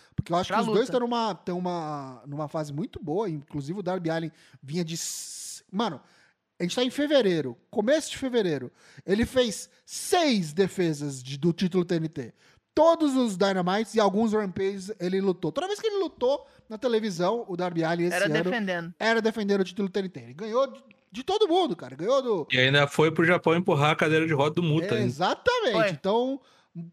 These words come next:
Speaker 1: props, aí, kudos, congrats, parabéns pro Darby Allin, que tá num começo de ano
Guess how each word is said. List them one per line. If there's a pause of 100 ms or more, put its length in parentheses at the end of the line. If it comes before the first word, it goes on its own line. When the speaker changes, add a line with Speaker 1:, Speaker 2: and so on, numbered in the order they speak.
Speaker 1:
props,
aí,
kudos, (180)
congrats, (260)
parabéns (340)
pro
Darby
Allin,
que
tá
num
começo
de
ano